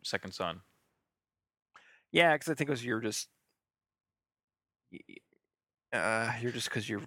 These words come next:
Speaker 1: But
Speaker 2: don't
Speaker 1: I
Speaker 2: know.
Speaker 1: felt like the powers in Second Son were, were better. Like, not, well, I shouldn't say better. I felt like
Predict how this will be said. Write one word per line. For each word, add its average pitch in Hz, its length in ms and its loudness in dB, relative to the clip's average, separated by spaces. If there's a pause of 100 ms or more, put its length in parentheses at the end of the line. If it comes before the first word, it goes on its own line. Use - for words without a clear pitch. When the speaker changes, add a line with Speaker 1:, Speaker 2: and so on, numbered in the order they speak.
Speaker 1:
But - 80 -6
Speaker 2:
don't 156 100 8
Speaker 1:
I 147 120 12
Speaker 2:
know. 175 60 4
Speaker 1:
felt 220 260 6
like 160 120 2
the 131 100 -4
powers 127 560 8
in 110 60 -8
Second 110 320 -4
Son 104 340 0
were, 92 240 -4 (140)
were 87 160 -8
better. 95 440 0 (580)
Like, 92 320 -4 (280)
not, 165 260 4
well, 147 240 4
I 117 100 2
shouldn't 113 180 -8
say 92 80 -6
better. 80 420 -6
I 110 120 0
felt 127 240 4
like 113 240 0